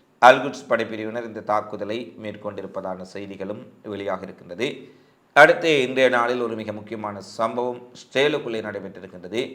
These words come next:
ஸ்டெல் இராணுவத்தின் உயர் அதிகாரிகள், ஸ்டெல் இராணுவ தளபதி, உ-, துணை இராணுவ தளபதி என கேர்னல் தரத்தில் இருந்திருக்கக்கூடியவர்கள் மற்றும் பல துறை சார்ந்த அதிகாரிகள் என நூற்றுக்கு மேற்பட்ட ஸ்டேலின் மூத்த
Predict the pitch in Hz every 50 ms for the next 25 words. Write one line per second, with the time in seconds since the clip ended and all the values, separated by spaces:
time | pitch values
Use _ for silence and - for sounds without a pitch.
0 | - - - - _ _ _ _ - - - - 160 170 175 175 170 - - -
1 | 135 123 123 127 127 127 123 120 - 139 143 143 - 123 127 131 151 160 143 131
2 | 120 117 107 110 104 101 95 95 98 101 95 - - 104 104 104 110 104 104 104
3 | 104 101 98 101 104 101 101 95 98 98 101 104 104 101 95 104 107 104 95 -
4 | - 107 104 107 107 104 107 104 101 101 98 95 98 98 98 98 101 98 95 101
5 | 98 104 104 107 104 - - _ _ _ - - 135 143 151 147 147 139 123 107
6 | 117 110 110 110 - 107 107 104 101 104 101 101 98 - 98 - 104 101 101 101
7 | 98 98 - 107 113 117 117 113 - - - - _ - 113 131 147 - - 165
8 | 156 147 - 135 131 135 120 - - 113 123 139 156 156 - - - 143 135 131
9 | 127 120 120 117 113 120 110 107 107 101 113 113 120 120 117 110 110 101 107 104
10 | 101 98 101 120 143 - - - - - _ _ _ _ _ _ _ _ _ _
11 | _ _ _ _ - 101 104 123 151 185 196 151 - 185 180 - - 151 135 127
12 | 123 120 104 - 110 110 104 - - - 262 285 - - - - - - _ _
13 | - - - 135 139 143 143 147 143 - - 120 117 131 147 147 151 - -